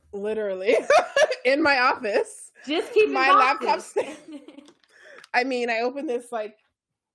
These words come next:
Speaker 1: actually, I just opened it last week. It doesn't need to be in here anymore, though. So, yeah,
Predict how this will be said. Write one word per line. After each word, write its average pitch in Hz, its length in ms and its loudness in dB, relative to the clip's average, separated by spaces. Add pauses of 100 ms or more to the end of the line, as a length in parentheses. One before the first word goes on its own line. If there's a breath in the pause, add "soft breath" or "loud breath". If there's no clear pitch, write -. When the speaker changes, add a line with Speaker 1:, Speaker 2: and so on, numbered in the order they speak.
(320)
Speaker 1:
actually, - 160 -20 (140)
I - 60 -16
just 571 140 -12
opened 233 280 -10
it 175 60 -10
last 156 300 -16
week. - 200 -20 (540)
It 302 120 0
doesn't 311 280 -8
need 240 160 -10
to 220 100 -12
be 185 220 -14
in 185 80 -14
here 170 200 -20 (120)
anymore, - 360 -20
though. - 160 -20 (160)
So, - 240 -16 (640)
yeah, 160 200 -18